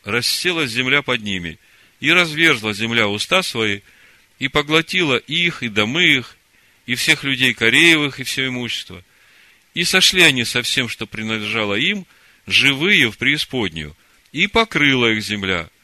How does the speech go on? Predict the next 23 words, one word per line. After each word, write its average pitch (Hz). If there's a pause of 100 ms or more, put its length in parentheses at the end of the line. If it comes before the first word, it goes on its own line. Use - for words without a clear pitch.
(320)
Погибли 143
они 107
из 104
среды 120
общества. - (580)
То 151
есть, 139 (180)
ну, 180
бывают 160
такие 117 (240)
ситуации, 131
когда 104
земля 101 (160)
расщепляется, 104
раскрывается. 98 (1080)
Но 107
когда, 117 (120)
э, 92
земля 110
трескается, 101
раскрываются 98
эти 90 (120)
расщелины, 117